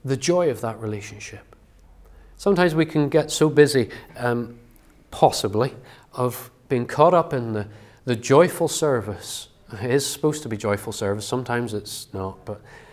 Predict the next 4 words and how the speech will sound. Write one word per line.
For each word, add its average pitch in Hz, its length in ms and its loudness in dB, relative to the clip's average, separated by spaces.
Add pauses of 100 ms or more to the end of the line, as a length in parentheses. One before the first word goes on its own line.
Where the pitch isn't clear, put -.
(240)
the 139 360 -10
generally 135 520 2
joyful 143 480 -2
service 120 840 -2